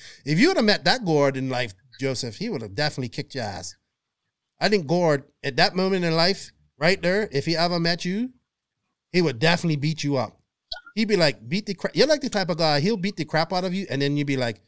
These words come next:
"Did you see what I done to his fist? My face messed his fist right up. That was my whole plan, to let him hit me in the face so he, I could hurt his fist." But, uh, yeah, that's a,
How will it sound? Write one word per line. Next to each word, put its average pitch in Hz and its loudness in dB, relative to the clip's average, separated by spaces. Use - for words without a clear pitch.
"Did 151 -2
you 151 2
see 190 0
what 180 2
I 170 6
done 160 2
to 175 -2
his 151 2
fist? - 0
My 202 0
face 185 0
messed 277 2
his 254 0
fist 262 0
right 262 -2
up. 262 -2
That 123 0
was 156 2
my 160 0
whole 190 0
plan, 185 -4
to 131 -8
let 156 2
him 175 -2
hit 196 -8
me 196 -4
in 185 -4
the 170 -2
face 220 -2
so 160 0
he, 247 0
I 214 0
could - -10
hurt 202 2
his 269 -2
fist." - -6
But, 151 2
uh, 143 4
yeah, 226 4
that's 220 2
a, 220 0